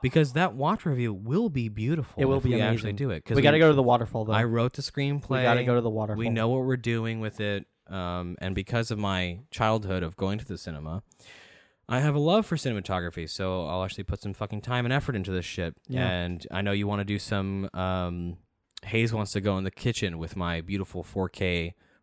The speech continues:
Speaker 1: resolution masterpiece.
Speaker 2: What?
Speaker 1: Um, you wanna go in the ki-, you wanna put
Speaker 2: No.
Speaker 1: you wanna put the B-roll. Don't you want to put the B-roll in, like, some sort of fucking plug-in that
Speaker 2: Oh,
Speaker 1: makes
Speaker 2: no, no,
Speaker 1: it
Speaker 2: no.
Speaker 1: all
Speaker 2: That, that was for a separate thing for the gun.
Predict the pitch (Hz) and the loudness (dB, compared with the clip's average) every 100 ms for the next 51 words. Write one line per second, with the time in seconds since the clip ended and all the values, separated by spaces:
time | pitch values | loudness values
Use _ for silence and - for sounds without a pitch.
0 | - 95 92 87 - 90 101 123 - 90 | -6 -4 -2 -2 -2 -2 0 0 -2 -2
1 | 82 76 - - _ _ - 175 381 87 | -4 -6 -10 -14 _ _ -10 -8 -4 -2
2 | 87 85 85 95 98 95 104 104 - 120 | -2 -2 -4 -2 -2 -2 -2 -2 -4 -6
3 | - 113 127 143 143 139 131 180 247 226 | -4 -2 0 0 2 4 4 4 2 -2
4 | 104 127 147 147 143 127 107 117 117 101 | -2 2 4 4 2 -2 0 2 4 4
5 | 82 80 - - 127 175 - - 110 107 | 2 -2 -4 -4 0 0 0 -4 -2 0
6 | 104 104 101 92 90 - 92 95 92 98 | 2 2 0 -2 -4 -6 -6 -6 -4 -4
7 | - 92 - 87 90 87 90 - _ _ | -4 -6 -4 -2 -2 -2 -4 -8 _ _
8 | _ - 95 165 170 156 143 104 127 151 | _ -4 6 8 8 8 6 8 8 8
9 | 139 139 120 - 127 110 - 135 - - | 8 8 6 4 4 4 4 0 0 -2
10 | 113 107 107 107 104 | -2 -2 -4 -2 -2